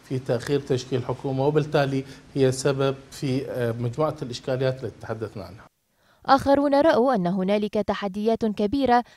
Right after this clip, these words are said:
Speaker 2: تنتظر الحكومة في الملفات الأمنية والخدمية والعلاقات الخارجية، يأتي ذلك بعد انشقاقات بين الكتل والقوى السياسية التي لم تتفق حتى اللحظة على الحقائب الوزارية المتبقية،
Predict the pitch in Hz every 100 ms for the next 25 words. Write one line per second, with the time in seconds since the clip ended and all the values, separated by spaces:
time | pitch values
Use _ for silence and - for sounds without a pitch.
0 | _ 262 240 277 269 254 254 311 - 180
1 | 170 170 - - - 170 156 160 - 208
2 | 170 170 165 190 240 226 208 160 - 175
3 | 170 233 240 226 196 175 170 170 - 247
4 | 226 214 277 285 185 180 160 156 - -
5 | - 175 - 170 202 208 202 208 185 165
6 | 165 170 - - 170 220 214 240 226 180
7 | 147 - 233 214 185 175 170 240 220 190
8 | 175 160 - 262 240 233 - - - 214
9 | 214 233 214 208 330 - 220 170 - 285
10 | - 294 269 196 - 185 190 - - 190
11 | 175 147 - 175 220 185 180 170 170 175
12 | 170 220 214 220 214 285 240 202 - 208
13 | 208